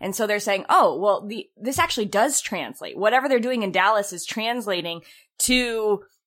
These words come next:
different leagues, whether it's in Portugal or Italy, wherever it may be," that they're saying, "Okay, well, maybe we should keep a closer eye on this team in Major League Soccer and the youth that they're bringing up."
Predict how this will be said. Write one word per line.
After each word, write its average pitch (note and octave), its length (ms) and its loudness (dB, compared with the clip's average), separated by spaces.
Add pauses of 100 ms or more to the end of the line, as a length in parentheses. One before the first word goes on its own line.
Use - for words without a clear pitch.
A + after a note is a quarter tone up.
(260)
different A3 400 -2
leagues, G3+ 300 2
whether F#3+ 260 0
it's F3+ 280 -6
in F3+ 220 -8
Portugal A#3 440 0
or F3+ 260 2
Italy, G#3 580 2
wherever A#3 420 4
it F#3+ 100 2
may G3 140 -2
be," G#3+ 360 -4
that F#3+ 340 -2
they're A3+ 160 -2
saying, G#3 300 -2
"Okay, C#4 180 0
well, A#3 320 0
maybe A#3 220 0
we E4+ 100 0
should - 240 -4
keep A#3 160 -6
a G3+ 60 -2
closer G3+ 320 -2
eye F#3 240 4
on F3+ 320 2
this G3 280 0
team F#3+ 340 -8
in G3+ 200 -2
Major F#3 280 -4
League E3+ 160 -8
Soccer E3+ 340 0
and F#3 240 -6
the F3+ 40 -6
youth F#3 240 -10
that - 120 -8
they're E3 100 -6
bringing D#3 260 -12
up." G2+ 120 -8